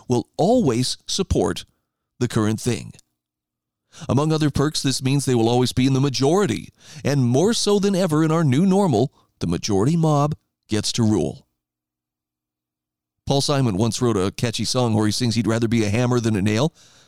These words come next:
Well, Bill Rice says, "One day I'm gonna write a follow-up. I'd rather be in the mob than be chased by the mob." Yes, I would. <laughs> Well, as it turns out, it's perfectly fine, even encouraged, to discriminate against a minority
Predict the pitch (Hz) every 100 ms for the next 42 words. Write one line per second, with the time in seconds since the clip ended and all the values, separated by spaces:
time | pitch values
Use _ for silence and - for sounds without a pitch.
0 | _ _ _ _ - 87 104 117 113 113
1 | - 104 135 190 165 160 151 139 135 113
2 | 135 135 90 - 90 135 156 156 160 180
3 | 175 143 131 151 143 131 143 - 220 -
4 | 110 95 101 73 - _ _ - - 135
5 | 180 185 180 160 107 69 - - _ _
6 | - - - - 160 - - - _ _
7 | - 185 - - - 165 190 185 175 277
8 | 277 170 143 143 185 - _ _ - 113
9 | - 175 202 202 196 180 123 117 131 120
10 | 160 214 - 131 113 - 120 107 113 -
11 | 120 190 202 202 180 175 208 - 202 202
12 | 196 120 110 131